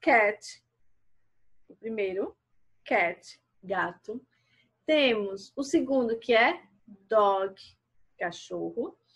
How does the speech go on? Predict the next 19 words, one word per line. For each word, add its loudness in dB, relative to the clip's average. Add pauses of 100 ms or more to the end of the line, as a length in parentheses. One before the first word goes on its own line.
(420)
E 4
o 0
terceiro, 4 (420)
que 0
é 2 (380)
bear, 0 (640)
urso. -4 (360)
Então, -4
vocês -2
vão -2
colorir 4
o... 4 (1000)
Muito -12 (220)
bem. -2 (220)
Vocês -4
vão 2
colorir 4
o 4
urso. -4